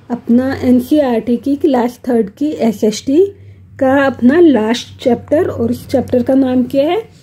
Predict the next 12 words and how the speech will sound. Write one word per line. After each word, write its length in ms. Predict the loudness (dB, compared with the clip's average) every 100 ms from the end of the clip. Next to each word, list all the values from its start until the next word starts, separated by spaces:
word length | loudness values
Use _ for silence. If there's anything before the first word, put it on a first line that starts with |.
| -20 -20 _ -4
Our 140 | -2 0
Government 880 | -2 0 0 0 0 2 0 -2 -6 _ _ _ _ -2
and 240 | 2 2 0 -8 -6 0
Administration। 840 | 2 2 -2 -6 -6 -6 -10 -16 -18 _ _ _ _ _ _ _ _ _ -8
ठीक 240 | -2 -2 0
है, 260 | 0 -2 _ _ _ _
चलिए, 460 | 0 2 2 0 2
let's 260 | 2 0
start 580 | -4 -14 -4 -2 -2 -2
reading 340 | 0 0 0 -2 _ -6
of 200 | -4 0
our 280 | 0 0 0